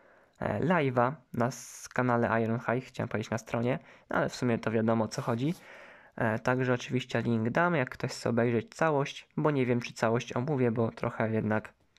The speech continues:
e, czasowo nie wiem, czy byłbym w stanie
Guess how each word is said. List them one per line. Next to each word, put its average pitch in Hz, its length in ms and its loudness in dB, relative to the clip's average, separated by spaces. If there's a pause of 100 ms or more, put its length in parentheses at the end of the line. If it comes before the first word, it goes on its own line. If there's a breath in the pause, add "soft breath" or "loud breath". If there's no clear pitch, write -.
(500 loud breath)
e, 110 200 -2
czasowo 117 600 0 (1080)
nie 143 140 2
wiem, 120 140 2
czy 120 140 -2
byłbym 120 300 4
w - 40 -12
stanie 151 400 -2